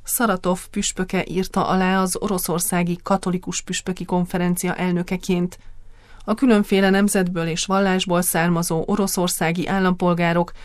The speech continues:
szól a püspök levele, „önre bízták azt a különleges feladatot, hogy legyen az ország elnöke, és hogy hordozza szívében az egész nép jólétét,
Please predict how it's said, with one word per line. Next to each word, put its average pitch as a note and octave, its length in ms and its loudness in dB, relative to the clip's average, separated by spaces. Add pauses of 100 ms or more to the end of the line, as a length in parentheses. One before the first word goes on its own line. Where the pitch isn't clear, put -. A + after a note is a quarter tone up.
(120)
szól E3+ 260 0
a E3 60 0
püspök - 380 -6
levele, F#3+ 380 2 (300)
„önre A3+ 360 2
bízták F3+ 600 0
azt A3 180 0
a G3+ 60 0
különleges F#3 600 2
feladatot, F#3 640 2 (320)
hogy F3+ 340 0
legyen G3 500 2
az F3+ 200 0
ország F3+ 560 -2
elnöke, F#3+ 500 2 (340)
és F#3 200 0
hogy - 300 0
hordozza G3+ 640 0
szívében F#3+ 720 2
az F3+ 220 -2
egész F3 420 0
nép F#3 260 2
jólétét, D#3+ 760 -2